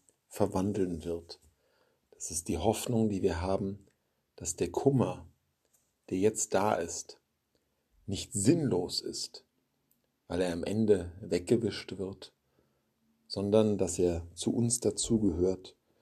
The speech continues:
und dadurch seinen Sinn bekommt, dass er uns als Personen auch prägt,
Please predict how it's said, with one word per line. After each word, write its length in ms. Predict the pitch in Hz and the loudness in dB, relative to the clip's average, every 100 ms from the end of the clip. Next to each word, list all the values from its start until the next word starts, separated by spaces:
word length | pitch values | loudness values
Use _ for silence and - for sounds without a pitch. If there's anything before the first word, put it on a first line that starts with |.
| _ _ | _ _
und 160 | - 87 | -6 2
dadurch 320 | 92 110 110 | 6 6 6
seinen 260 | 95 92 90 | 0 -2 -2
Sinn 280 | 92 117 117 | 0 2 4
bekommt, 640 | 110 - 98 95 - - | 2 0 -2 -4 -10 -12
dass 220 | - 87 95 | -8 -2 0
er 160 | 92 | 2
uns 480 | 113 117 117 - - _ _ _ _ | 2 2 0 -4 -8 _ _ _ _
als 220 | - 90 | -6 -6
Personen 680 | - 92 90 98 107 110 107 | -4 -4 0 2 2 2 -2
auch 240 | - - | -8 -10
prägt, 600 | - - 90 92 - - | -10 0 0 0 -8 -18